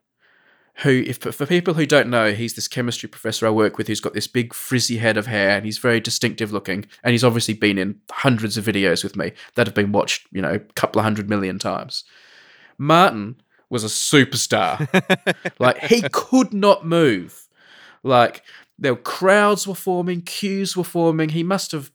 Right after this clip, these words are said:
Speaker 1: been in a thousand photos and selfies, which is funny 'cause he's absolutely terrible at them and still doesn't know where to look.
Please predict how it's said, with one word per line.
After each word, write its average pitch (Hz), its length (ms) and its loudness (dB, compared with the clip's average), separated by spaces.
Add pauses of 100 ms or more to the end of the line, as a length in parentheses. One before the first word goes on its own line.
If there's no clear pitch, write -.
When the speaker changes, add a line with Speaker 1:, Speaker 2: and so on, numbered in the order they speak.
Speaker 1:
been 156 200 0
in 139 240 -4
a - 80 -6
thousand 147 760 2
photos 120 500 0
and 113 100 -10
selfies, 107 460 -4
which - 120 -10
is 113 100 -6
funny 107 300 0
'cause 104 140 -10
he's 113 180 -6
absolutely 117 440 -2
terrible 117 420 0
at - 120 -4
them 104 140 -6 (260)
and 117 160 -6
still - 280 2
doesn't 123 240 2
know 113 120 2
where 110 160 0
to 104 80 0
look. 104 360 -4